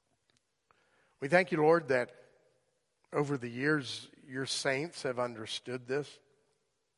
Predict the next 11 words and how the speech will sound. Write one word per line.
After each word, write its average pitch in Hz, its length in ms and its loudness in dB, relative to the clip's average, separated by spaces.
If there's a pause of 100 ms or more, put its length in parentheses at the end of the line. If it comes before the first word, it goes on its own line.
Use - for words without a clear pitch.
(960)
and 131 140 -2
often 147 380 4
written 139 320 -4
about 139 260 0
it 156 140 -8 (1600)
so 147 200 2
that 131 120 -2
we 135 180 -4
could 139 160 -6
understand 143 640 -8
it. 160 100 -12